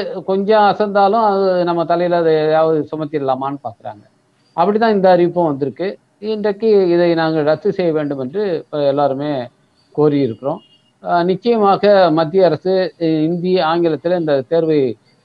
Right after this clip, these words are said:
நடத்துமேயானால், அஹ், ஏற்கனவே அப்போ போஸ்ட்மேன் பணிக்கான அந்த இதை எதிர்த்தும்,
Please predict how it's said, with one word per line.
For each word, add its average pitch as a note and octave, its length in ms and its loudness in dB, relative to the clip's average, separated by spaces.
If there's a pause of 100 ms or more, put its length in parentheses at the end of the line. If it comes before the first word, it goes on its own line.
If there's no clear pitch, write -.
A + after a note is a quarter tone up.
நடத்துமேயானால், D#3 800 -2 (420)
அஹ், F#3 720 2
ஏற்கனவே G3+ 640 4
அப்போ F3+ 260 2 (200)
போஸ்ட்மேன் F#3+ 460 -2
பணிக்கான D#3+ 680 -2
அந்த C#3+ 200 -2
இதை D3 180 0
எதிர்த்தும், D#3+ 500 -2